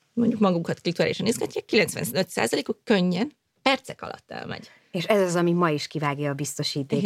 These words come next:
Speaker 1: Igen.
Speaker 2: egyébként, nem, nem csak akkor ez, ez az információ. És eleve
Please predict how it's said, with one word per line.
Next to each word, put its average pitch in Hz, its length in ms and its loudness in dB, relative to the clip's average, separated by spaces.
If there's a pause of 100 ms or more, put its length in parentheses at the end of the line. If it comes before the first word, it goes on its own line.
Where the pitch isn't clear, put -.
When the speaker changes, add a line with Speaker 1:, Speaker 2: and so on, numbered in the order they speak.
(160)
Speaker 1:
Igen. - 40 -14
Speaker 2:
egyébként, 147 580 -2
nem, 151 260 2
nem 160 200 0
csak - 200 -8
akkor 147 300 -2
ez, 151 140 0
ez 156 180 -2
az 151 120 -2
információ. 160 960 0 (300)
És - 160 -2
eleve 175 520 2